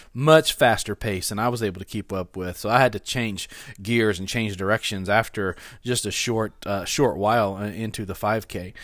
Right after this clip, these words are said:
Um, thankfully, I, I finished that five K. Uh, if you listen to previous sermons, you know I've <laughs> I, I managed to sprint the very end of it and was exhausted. But, but the thing was, they tell you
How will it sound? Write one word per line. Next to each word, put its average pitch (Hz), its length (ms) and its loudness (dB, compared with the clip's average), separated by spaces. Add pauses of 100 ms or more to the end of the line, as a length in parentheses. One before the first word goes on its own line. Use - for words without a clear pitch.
(320)
Um, 92 360 -8
thankfully, 190 440 8
I, 139 400 8
I 127 60 4
finished 110 420 -2
that 92 180 -8
five 95 280 -6
K. 90 260 -10 (920)
Uh, 104 300 -2
if 98 80 -6
you 101 40 -8
listen 120 240 -2
to 101 60 -6
previous 131 400 0
sermons, 113 420 -2
you 113 60 -4
know 110 160 -2
I've - 380 2
<laughs> - 400 -6
I, 123 220 4
I 123 40 4
managed 127 240 2
to 110 80 -2
sprint - 560 0
the 113 80 -6
very 127 260 4 (240)
end 135 200 0
of 95 100 0
it 95 160 -6
and 101 140 -6
was 98 140 -6
exhausted. 101 680 -2
But, 98 200 -8 (340)
but 170 100 4
the 147 120 4
thing 330 320 6
was, 117 440 6
they 151 140 -2
tell 240 260 2
you 156 480 4